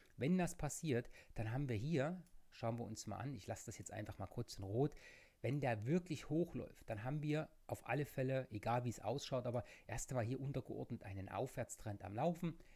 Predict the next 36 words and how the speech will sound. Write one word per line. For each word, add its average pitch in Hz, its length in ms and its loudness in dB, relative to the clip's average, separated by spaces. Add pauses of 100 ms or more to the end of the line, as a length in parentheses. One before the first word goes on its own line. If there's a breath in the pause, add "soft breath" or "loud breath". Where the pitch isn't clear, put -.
(180 loud breath)
der - 100 -6
dann 135 380 0 (160)
diesen 127 360 0 (200)
Hochpunkt 139 500 0
und - 140 -4
diesen 113 220 -4
rausgenommen 123 640 0
hat. 120 160 0 (420 loud breath)
Richtig 175 420 0
gesagt 127 520 2 (200 soft breath)
muss 143 220 -2
man, 120 200 4 (100)
wenn 110 140 0
man 107 160 -2
diesen 165 280 -2
Trend 131 300 0
hier 131 120 -2
anschaut, 120 400 -2
halt 117 160 -2
auch - 80 -6
sehen, 113 260 0 (220 loud breath)
eigentlich 117 560 -2
ist - 240 -8
das 123 360 0
der 107 180 0
wichtigste - 500 -4
Punkt, 131 380 0
weil 104 260 0
hier 127 280 0 (220 loud breath)
ist 120 220 -2
das 110 140 -4
letzte 117 400 0
Trendhoch 143 720 4
in - 120 -4
der 113 100 0
Korrektur. 143 680 2